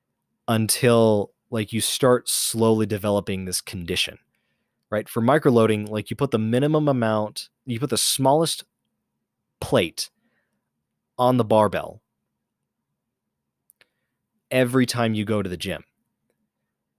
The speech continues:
So that way you don't shock your body into this horrifying weight that you may, that may potentially injure you,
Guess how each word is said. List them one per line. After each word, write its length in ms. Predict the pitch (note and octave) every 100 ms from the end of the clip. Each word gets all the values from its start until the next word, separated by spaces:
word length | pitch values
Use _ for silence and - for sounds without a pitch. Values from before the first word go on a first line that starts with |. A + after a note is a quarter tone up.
| _ _
So 200 | - C3+
that 180 | C#3+ C#3
way 140 | B2+
you 200 | A2+ A2+
don't 220 | C#3 B2 -
shock 400 | - C#3+ C#3+ -
your 100 | B2
body 380 | A2 A#2+ A#2+ G#2+
into 160 | G2+
this 160 | G#2 G2
horrifying 760 | - - C#3+ C#3 - A#2+ G#2+ G#2+
weight 240 | A2 G#2+
that 180 | A2+ F#2
you 200 | G#2 A#2+
may, 320 | B2 A#2+ A2+ -
that 280 | A#2+ G#2 -
may 160 | A#2 A#2
potentially 440 | A#2+ A#2 A2 G#2
injure 240 | D#3 F3
you, 320 | A#2 F#2 F2+